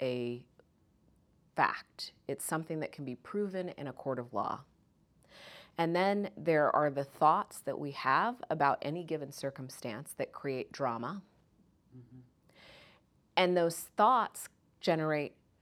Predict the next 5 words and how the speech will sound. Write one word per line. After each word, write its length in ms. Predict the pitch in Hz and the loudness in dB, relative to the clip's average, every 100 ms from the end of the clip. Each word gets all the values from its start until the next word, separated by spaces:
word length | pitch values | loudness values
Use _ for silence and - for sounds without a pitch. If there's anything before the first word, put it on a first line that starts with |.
| _ | _
feelings. 800 | - 208 185 139 85 135 - - _ _ _ _ _ _ _ _ _ _ - | -2 0 0 -2 -6 -14 -14 -16 _ _ _ _ _ _ _ _ _ _ 0
And 120 | 180 | 6
our 160 | 165 156 | 6 6
feelings 1160 | - - 202 226 240 165 139 139 151 - - - _ _ _ - | 2 -6 -2 0 0 0 0 -4 -8 -14 -18 -20 _ _ _ -6
direct 680 | 156 147 143 151 - - | -2 2 2 0 -14 -20